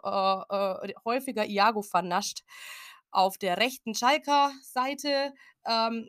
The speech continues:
genau, mit denen hatten wir schon unsere Probleme und, ähm, Hahn hatte 'ne ziemlich gute Chance, hat den an den Außenpfosten gesetzt, auch Demirovic mit so einem halbherzigen Lupfer das Ziel verfehlt und dann hatte auch Schalke noch mal die Chance. In der zweiten Halbzeit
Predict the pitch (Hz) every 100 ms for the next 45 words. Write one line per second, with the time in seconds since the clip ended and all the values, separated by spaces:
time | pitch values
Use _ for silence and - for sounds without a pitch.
0 | _ 208 196 185 190 208 202 - 190 -
1 | 190 196 190 - 175 185 214 214 185 220
2 | - 196 190 190 185 - 185 175 175 175
3 | 175 - 190 208 240 220 214 214 208 220
4 | 220 208 208 185 208 208 202 180 185 180
5 | 180 175 180 202 208 - 196 - 202 185
6 | 180 185 - - 180 - - - 196 196
7 | 240 254 208 220 - - _ - 190 202
8 | 185 180 175 180 185 190 180 - 180 185
9 | 233 269 240 240 233 - - 196 - 247
10 | 254 247 214 - 214 214 - - - -
11 | 208 190 190 185 175 - 190 196 180 170
12 | 170 170 - 175 170 180 202 208 - -
13 | - 202 190 208 240 254 233 208 214 214
14 | 226 208 214